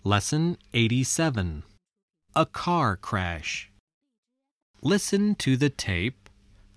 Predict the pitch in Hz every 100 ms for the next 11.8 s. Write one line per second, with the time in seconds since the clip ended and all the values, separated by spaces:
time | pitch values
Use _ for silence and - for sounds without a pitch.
0 | - - 95 127 165 175 170 - 131 139
1 | - 147 139 104 110 - - - 107 -
2 | - 80 73 - _ - _ _ _ _
3 | _ _ _ _ _ _ _ _ - -
4 | 190 196 196 185 175 - - 139 139 143
5 | - 101 104 113 - - 113 104 110 117
6 | 92 101 - 117 107 87 104 107 101 -
7 | - 110 92 85 104 151 _ _ _ _
8 | _ _ _ _ _ _ 277 220 240 262
9 | 277 _ 269 185 _ _ _ _ - 127
10 | 110 107 147 196 196 - 170 160 151 117
11 | 120 127 120 95 107 110 -